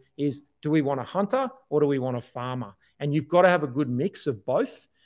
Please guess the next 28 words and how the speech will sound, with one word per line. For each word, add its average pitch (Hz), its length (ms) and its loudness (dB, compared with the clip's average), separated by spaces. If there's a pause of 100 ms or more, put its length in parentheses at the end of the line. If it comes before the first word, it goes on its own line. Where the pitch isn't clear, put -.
(140)
specifically 180 680 -4
if 123 100 -4
you've 131 140 -8
got 147 120 2
a 123 60 0
hunter 160 540 -2
like 139 280 -4
me 214 380 2 (160)
who's 135 180 -4
not 160 220 -2
very 151 180 2
good 135 200 0
at 131 120 0
the 139 80 -4
next 147 600 -4
three 147 500 2 (140)
things 143 240 0
that 131 100 0
I'm 127 80 -2
gonna 131 140 -2
talk 170 180 4
about. 139 200 2 (260)
So - 120 -4
if 160 100 -2
you 165 80 -2 (120)
are 233 180 0
taking 165 380 0
notes, - 400 -2